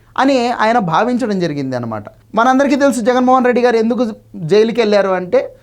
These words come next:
వాళ్ళ నాన్నగారి అధికారాన్ని అడ్డం పెట్టుకొని ఈ దొంగ సూట్ కేసు కంపెనీలు పెట్-, అట్లాంటివి ఏర్పాటు చేసి విచ్చలవిడిగా అవినీతి చేసి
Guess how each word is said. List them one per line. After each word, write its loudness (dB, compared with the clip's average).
వాళ్ళ 2
నాన్నగారి 2
అధికారాన్ని 2
అడ్డం 0
పెట్టుకొని -2
ఈ 0
దొంగ 2
సూట్ -2
కేసు 0
కంపెనీలు 0
పెట్-, -4
అట్లాంటివి 0
ఏర్పాటు 2
చేసి -2
విచ్చలవిడిగా 0
అవినీతి 0
చేసి -4